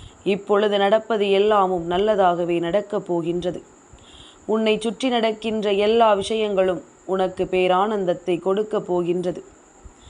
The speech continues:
இனி என்ன வேண்டும் என்று நீ விரும்பி நிற்கிறாயோ, அதையெல்லாம் இந்த தாயானவள் இது போன்ற பல நல்ல செய்திகளின் மூலமாகத்தான் உனக்கு தெரியப்படுத்துவேன். நாம் எதை செய்தாலும்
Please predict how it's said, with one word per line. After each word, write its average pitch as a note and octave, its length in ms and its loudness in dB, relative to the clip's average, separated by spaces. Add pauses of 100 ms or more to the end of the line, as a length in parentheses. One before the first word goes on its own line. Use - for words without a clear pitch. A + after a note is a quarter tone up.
(480)
இனி G3+ 300 6
என்ன A3 300 4
வேண்டும் G3+ 520 2
என்று G3 300 2 (280)
நீ F#3+ 220 4
விரும்பி A3+ 400 4
நிற்கிறாயோ, F3+ 640 4 (760)
அதையெல்லாம் G3 640 4 (100)
இந்த F#3 300 4
தாயானவள் F3+ 640 2 (540)
இது G#3+ 180 2
போன்ற A#3 400 4
பல G3 220 4
நல்ல G#3 300 2
செய்திகளின் G3 600 0
மூலமாகத்தான் F#3+ 800 2 (120)
உனக்கு F#3+ 340 0
தெரியப்படுத்துவேன். F#3+ 920 0 (960)
நாம் G#3+ 300 4
எதை A3 260 4
செய்தாலும் A3 640 2